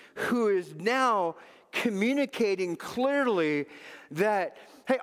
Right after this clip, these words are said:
all of the dividing lines have been broken down. At the foot of the cross, we are now invited into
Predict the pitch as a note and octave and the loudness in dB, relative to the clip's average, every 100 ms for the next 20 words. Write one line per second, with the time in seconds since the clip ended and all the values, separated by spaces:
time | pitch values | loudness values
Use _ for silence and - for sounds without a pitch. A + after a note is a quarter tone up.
0 | - B3+ D#4+ D#4+ A#3+ A3+ A3 F#3 C4+ D#4+ | 2 2 2 0 -2 0 0 0 2 2
1 | E4 C4+ G#3+ F3+ E3+ F3+ G3+ C4 B3+ B3+ | 2 0 2 2 2 0 0 0 0 -2
2 | G#3 E3+ A#3 B3 C#4 B3+ C4+ D4 D4 B3 | -2 0 0 0 -2 0 0 2 2 0
3 | - - - _ - G#3+ A3 C#4+ D4 C#4+ | -2 -14 -20 _ -2 -2 -2 0 0 0
4 | C#4 C#4 D4+ D4 A3 - - G3+ C4+ C4+ | 0 2 2 2 0 -10 -8 -2 2 2
5 | A3+ A#3+ D4 D4+ C#4+ A#3 A3 C#4+ D4 C4 | 2 0 2 2 0 0 2 2 0 -4
6 | B3 C#4+ D#4+ D4 C4 A#3+ A3+ | -2 0 0 0 0 2 0